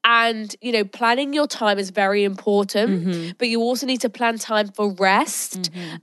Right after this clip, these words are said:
Speaker 1: and, like, you need to not overwork yourself. It'll be hard to find the balance in the beginning, I
Speaker 2: Mm.
Speaker 1: know. But, you know, I think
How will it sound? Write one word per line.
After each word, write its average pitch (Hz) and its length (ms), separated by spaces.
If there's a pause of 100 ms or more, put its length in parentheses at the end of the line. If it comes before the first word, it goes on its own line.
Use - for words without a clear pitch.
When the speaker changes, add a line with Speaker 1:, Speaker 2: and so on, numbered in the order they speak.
Speaker 1:
and, 208 240
like, 202 140
you 214 80
need 233 140
to 302 120
not 269 180
overwork 226 520
yourself. 202 360
It'll - 120
be 226 100
hard 254 280
to 320 80
find 269 260
the 269 40
balance 214 320
in 233 100
the 214 60
beginning, 196 540
I 202 140
Speaker 2:
Mm. - 20
Speaker 1:
know. 196 360 (340)
But, 220 240 (260)
you 277 80
know, 226 160
I 220 100
think 254 220